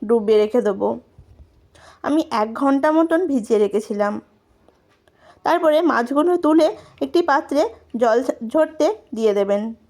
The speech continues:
আমি পেঁয়াজ বেরেস্তা করব, তার জন্য তিনটে বড় সাইজের পেঁয়াজ কেটে নিয়েছি। তারপরে তেল গরম করে পেঁয়াজগুলো ভাজতে দিয়ে দেবো।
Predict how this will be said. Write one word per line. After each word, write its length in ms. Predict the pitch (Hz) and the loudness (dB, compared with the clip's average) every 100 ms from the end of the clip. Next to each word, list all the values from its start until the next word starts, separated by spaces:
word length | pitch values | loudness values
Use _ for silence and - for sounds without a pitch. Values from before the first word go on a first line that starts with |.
| - _ _ _ _ - - - | -20 _ _ _ _ -20 -18 -4
আমি 180 | 294 370 | 0 0
পেঁয়াজ 320 | 294 277 302 277 | 0 0 2 4
বেরেস্তা 380 | 233 247 - 359 | 4 2 0 0
করব, 240 | 339 269 370 - - | 2 0 -2 -4 -4
তার 160 | 277 311 | 0 2
জন্য 160 | 349 311 | 2 2
তিনটে 400 | 349 269 269 294 311 | 2 0 0 0 0
বড় 200 | 247 240 | 2 2
সাইজের 360 | 302 294 302 320 | 2 2 2 0
পেঁয়াজ 240 | 262 320 - | 0 -2 -2
কেটে 200 | 240 226 208 | -4 -2 -4
নিয়েছি। 420 | 208 220 - 220 226 - - - - - - - - - - - | -4 -6 -8 -12 -12 -18 -14 -12 -12 -14 -18 -18 -18 -18 -20 -8
তারপরে 260 | 330 349 349 359 | -4 0 0 0
তেল 180 | 277 294 | 0 2
গরম 300 | 269 233 254 | 0 0 0
করে 220 | 285 302 370 466 - - | 0 0 -2 -4 -8 0
পেঁয়াজগুলো 500 | 262 247 247 294 311 415 | 2 2 2 0 0 -2
ভাজতে 340 | 247 254 - | -4 -6 -6
দিয়ে 200 | 214 208 | -4 -2
দেবো। 240 | 202 202 | -2 -2